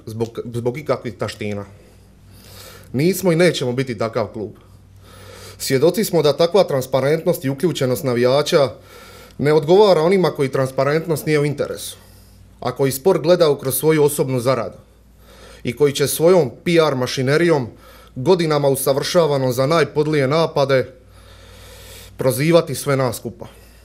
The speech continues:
Mi smo znali i znat ćemo se nositi s tim, na naš način. Od vas, nadzornika, očekujemo da pazite da klub ostane na putu poštenja,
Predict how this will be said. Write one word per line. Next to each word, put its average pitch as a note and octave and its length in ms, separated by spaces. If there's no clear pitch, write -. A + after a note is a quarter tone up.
Mi E3 220
smo C#3+ 180
znali D#3+ 640
i B2+ 80
znat D#3+ 200
ćemo A#2+ 240
se A#2+ 140
nositi A#2+ 360
s - 80
tim, G#2+ 200
na B2+ 120
naš C#3+ 260
način. G#2+ 420
Od D#3 160
vas, G3 240
nadzornika, E3+ 640
očekujemo E3 540
da C#3+ 100
pazite A#2+ 520
da A#2+ 160
klub D3 300
ostane C#3+ 360
na B2 100
putu D3 320
poštenja, C#3+ 640